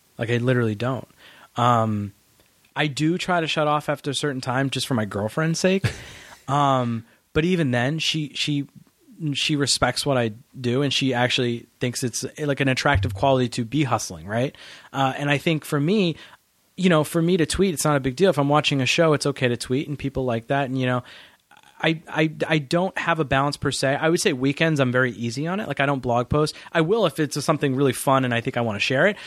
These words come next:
Speaker 1: But most, most people shut off on weekends anyways, right? Even the bigger publications. So for me, it's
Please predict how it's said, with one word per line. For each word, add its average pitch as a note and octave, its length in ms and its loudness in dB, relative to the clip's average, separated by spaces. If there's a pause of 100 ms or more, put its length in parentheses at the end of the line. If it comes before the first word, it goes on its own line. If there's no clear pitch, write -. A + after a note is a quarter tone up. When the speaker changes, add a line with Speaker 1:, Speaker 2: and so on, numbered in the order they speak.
(160)
Speaker 1:
But - 220 -2
most, G3 340 0
most F3 200 2
people E3 140 -6
shut D#3 200 2
off D3 160 2
on C3 120 2
weekends B2+ 320 -2
anyways, A2+ 380 -2
right? A#2+ 240 0
Even D#3 220 2
the C3 160 2
bigger C3 260 0
publications. B2+ 640 0 (300)
So F#3 160 4
for F3+ 160 0
me, G#3 260 4
it's - 240 0